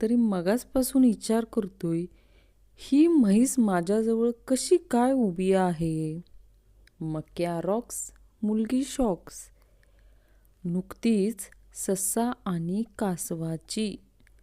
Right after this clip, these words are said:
पुन्हा एकदा शर्यत झाली आणि त्यात ससा मागे पडला, पण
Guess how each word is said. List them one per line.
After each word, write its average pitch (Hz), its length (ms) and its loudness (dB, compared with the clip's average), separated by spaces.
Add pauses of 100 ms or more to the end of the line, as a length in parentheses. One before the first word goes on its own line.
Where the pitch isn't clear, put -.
(500)
पुन्हा 185 440 -6
एकदा 185 540 -4
शर्यत 160 460 -2 (840)
झाली 151 460 -8 (880)
आणि 269 320 0 (120)
त्यात 175 220 -4 (400)
ससा 320 500 -2
मागे 190 480 0
पडला, 151 500 -2 (1000)
पण 185 500 2